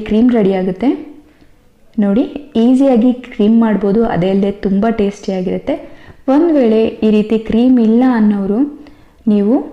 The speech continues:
ಬೆಣ್ಣೆ ತುಪ್ಪದಿಂದ ಕ್ರೀಮ್ನ ಮಾಡ್ಕೋಬೋದು. ಈಗ ನಾವು ಇದಕ್ಕೆ already ಇದ್ರಲ್ಲಿ ಸ್ವೀಟ್ ಇರುತ್ತೆ. ನಾನಿಲ್ಲಿ ಇನ್ನೂ ಒಂದು ಎರಡು ಮೂರು ಸ್ಪೂನಷ್ಟು ಸಕ್ಕರೆನ ಹಾಕೋತಾ ಇದ್ದೀನಿ. ಇಲ್ಲಿ ಸಕ್ಕರೆನ ಪೌಡರ್ ಮಾಡ್ಕೊಂಡು ಹಾಕೋತಾ ಇದ್ದೀವಿ. ಹಾಗೆ ಹಾಕೋದಕ್ಕೆ ಹೋಗಬೇಡಿ,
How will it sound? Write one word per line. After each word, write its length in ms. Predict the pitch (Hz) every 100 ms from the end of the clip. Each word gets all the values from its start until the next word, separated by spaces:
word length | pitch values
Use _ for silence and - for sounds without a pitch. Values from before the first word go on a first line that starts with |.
| - - - 208
ಬೆಣ್ಣೆ 280 | 220 214 226
ತುಪ್ಪದಿಂದ 420 | 196 - 196 196 254 294
ಕ್ರೀಮ್ನ 260 | 226 202 233 226
ಮಾಡ್ಕೋಬೋದು. 520 | 190 - 180 170 - - 208
ಈಗ 100 | 208 240 233
ನಾವು 160 | 208 180
ಇದಕ್ಕೆ 280 | 170 170 247 294 - - - - - - _ - -
already 280 | 208 247 285 294
ಇದ್ರಲ್ಲಿ 260 | 277 262 233
ಸ್ವೀಟ್ 260 | 226 247
ಇರುತ್ತೆ. 260 | 226 190 254 254
ನಾನಿಲ್ಲಿ 320 | 226 208 214 262 -
ಇನ್ನೂ 220 | 220 233 254
ಒಂದು 120 | 240 220
ಎರಡು 140 | 190 196
ಮೂರು 120 | 196 -
ಸ್ಪೂನಷ್ಟು 480 | 190 185 185 - 330 349 - - - - _ - - -
ಸಕ್ಕರೆನ 480 | 190 285 262 226 269 285
ಹಾಕೋತಾ 380 | 220 - 214 202
ಇದ್ದೀನಿ. 220 | 190 202 294
ಇಲ್ಲಿ 140 | 262 233 220
ಸಕ್ಕರೆನ 380 | 208 202 202 285 -
ಪೌಡರ್ 340 | 180 208 240 240
ಮಾಡ್ಕೊಂಡು 340 | 220 208 208 196
ಹಾಕೋತಾ 360 | 190 190 185 185
ಇದ್ದೀವಿ. 320 | 180 185 220 349 - - - - - - - - 226
ಹಾಗೆ 260 | 208 233 233
ಹಾಕೋದಕ್ಕೆ 420 | 214 214 196 -
ಹೋಗಬೇಡಿ, 360 | 202 180 185